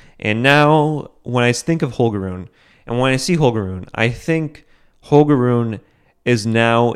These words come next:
in that upper echelon of players with Jannik Sinner, with Felix Auger-Aliassime, with Carlos Alcaraz,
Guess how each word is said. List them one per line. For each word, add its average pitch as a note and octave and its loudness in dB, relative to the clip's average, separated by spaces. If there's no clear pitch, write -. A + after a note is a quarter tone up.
in A2+ -2
that G#2+ -4
upper A2+ 0
echelon G2 -4
of G2 -8
players F#2 -4
with C3 2
Jannik G#2 4
Sinner, F#2+ -6
with G#2+ 0
Felix A2+ 0
Auger-Aliassime, G2+ -4
with A2+ 0
Carlos G#2+ 2
Alcaraz, F#2+ -4